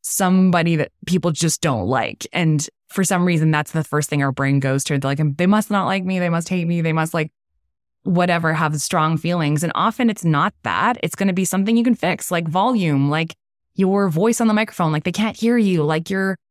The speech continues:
choreography being too complex, like something else, right? You have an opportunity pretty much with all of these things outside of weather, months of the year, and seasons that you can do. And even, even those seasons, seasonality, you could plan for that.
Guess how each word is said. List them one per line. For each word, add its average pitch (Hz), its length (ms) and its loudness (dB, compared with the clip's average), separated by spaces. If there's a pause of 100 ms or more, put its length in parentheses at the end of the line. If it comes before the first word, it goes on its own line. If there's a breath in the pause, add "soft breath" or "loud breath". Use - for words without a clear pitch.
(240)
choreography 208 640 2
being 160 280 2
too 151 240 -2
complex, 143 680 -4
like 160 220 -2
something 226 380 0
else, 214 340 0
right? 156 340 -2 (540)
You 214 180 4
have 220 200 2
an 202 60 2
opportunity 175 640 0 (120)
pretty 330 220 0
much 311 200 0
with 202 160 0
all 160 220 2
of 185 60 0
these 185 200 0
things 196 380 2
outside 160 760 0
of 143 120 0
weather, 147 460 0
months 151 300 0
of 147 60 -6
the 147 80 0
year, 143 140 0
and 139 160 2
seasons 170 520 0 (420)
that 165 200 2
you 170 140 4
can 165 160 2
do. 131 160 0
And 143 140 -2
even, 285 280 4
even 180 220 2
those 151 160 0
seasons, 147 520 0
seasonality, 143 600 0
you 190 120 0
could 196 160 -2
plan 131 380 -2
for 120 120 -6
that. 76 300 -4